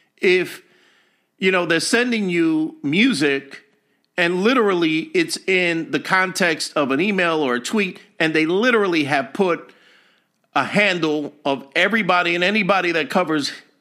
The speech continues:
music or hip hop without any direct customized messaging. It's hard to take people seriously when they don't take themselves seriously.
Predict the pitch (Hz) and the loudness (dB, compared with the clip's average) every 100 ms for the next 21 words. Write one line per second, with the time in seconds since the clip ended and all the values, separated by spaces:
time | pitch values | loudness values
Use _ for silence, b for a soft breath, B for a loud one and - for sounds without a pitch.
0 | _ 143 170 180 120 131 - 120 139 202 | _ 0 2 2 0 -2 -4 -4 0 0
1 | 143 127 117 - _ _ _ b b b | 2 0 0 -4 _ _ _ b b b
2 | - 170 190 165 - - 180 208 180 165 | -2 0 2 2 0 -2 0 0 0 0
3 | 143 160 175 - - - _ - 185 - | 0 0 0 -2 -12 -14 _ -2 0 0
4 | 175 156 147 143 139 135 135 - _ 143 | -2 2 2 2 0 -2 -6 -14 _ 0
5 | 143 135 110 113 98 - _ _ _ - | 0 0 -6 -8 -12 -14 _ _ _ -4
6 | 165 - 214 208 - 165 - 180 160 - | -4 0 0 0 0 -4 0 0 0 -2
7 | 170 151 139 - 208 240 170 110 - 110 | -4 0 -2 0 0 2 2 0 -2 -8
8 | - - _ _ _ _ _ - 147 147 | -12 -14 _ _ _ _ _ -2 0 2
9 | 170 180 180 - 170 175 202 185 - 277 | 2 0 -4 0 0 0 -4 -2 0 0
10 | 269 - 156 123 107 101 - - | 0 -2 -2 -2 -2 -6 -10 -12